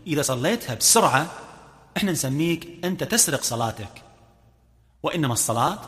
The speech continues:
لازم تأتي أركانها وشروطها وأحكامها حتى رب العالمين يتقبلها منك. احنا ما نفرق ما بين الصلاة وما بين الجماع بين الزوجين، مثل ما هذه عبادة بينك وبين الله، كذلك هذه عبادة لعل الله عز وجل يرزقك من خلالها ولد صالح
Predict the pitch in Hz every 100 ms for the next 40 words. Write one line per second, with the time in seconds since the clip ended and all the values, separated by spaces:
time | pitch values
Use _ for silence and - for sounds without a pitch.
0 | 123 123 120 110 - - - 104 117 139
1 | 165 190 196 - 107 113 170 170 185 175
2 | - - - 233 208 208 - - - -
3 | 139 151 135 131 135 127 127 120 277 277
4 | 220 120 - - - - - - - _
5 | _ _ _ - 180 214 277 262 220 160
6 | 165 175 156 139 147 151 127 127 147 135
7 | 113 131 156 - - - 123 107 113 127
8 | 147 131 190 185 185 254 190 170 175 160
9 | 170 - - - - 147 214 180 165 160
10 | 143 147 151 - - - - 147 294 -
11 | 214 170 143 165 202 123 - - - -
12 | - - 165 147 127 120 113 113 107 170
13 | 220 - - - 127 120 170 160 123 98
14 | 120 143 117 196 262 - 214 143 -